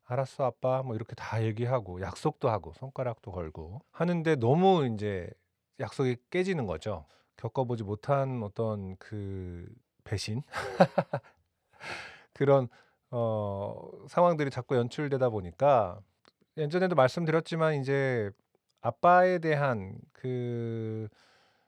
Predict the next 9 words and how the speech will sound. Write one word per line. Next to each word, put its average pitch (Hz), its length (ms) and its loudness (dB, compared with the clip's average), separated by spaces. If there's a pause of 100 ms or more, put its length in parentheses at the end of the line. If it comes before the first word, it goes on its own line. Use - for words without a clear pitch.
(120)
거부는 147 1120 0
이제 120 120 -2
세상에 190 400 2
대한, 151 260 0
세상과의 175 840 2
타협을 170 960 2
해야만 180 600 4
하는 175 220 0
입장에서 127 880 0